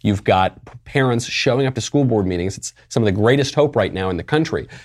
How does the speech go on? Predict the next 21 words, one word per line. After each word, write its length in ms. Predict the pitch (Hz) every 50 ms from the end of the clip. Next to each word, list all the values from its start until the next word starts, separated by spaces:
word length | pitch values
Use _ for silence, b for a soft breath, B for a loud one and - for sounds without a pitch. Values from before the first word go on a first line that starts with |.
| B B
is 180 | - 87 92 104 - -
ordinary 420 | 107 127 147 151 156 151 160 151
parents 380 | 131 160 160 147 107 95 - 110
are 40 |
showing 280 | 104 - - 117 123 127
up 80 | 127 -
to 60 | 131
meetings 260 | 135 139 117 104 95
saying, 240 | - 117 107 101 98 B B B B B
"Hey, 180 | 196 165 101
whatever 460 | 85 92 101 135 160 196 208 208 160
this 180 | 143 143 131 - - _ _ _ -
nonsense 420 | 127 127 147 151 - - 120 - 110
is 100 | 107 113
you're 100 | 110 -
teaching 260 | - 131 120 - 117
my 120 | 107 101
kids, 260 | - - 120 101 - b b b b b
cut 180 | - 165 156
it 80 | 143 131
out." 300 | 139 151 127 - - -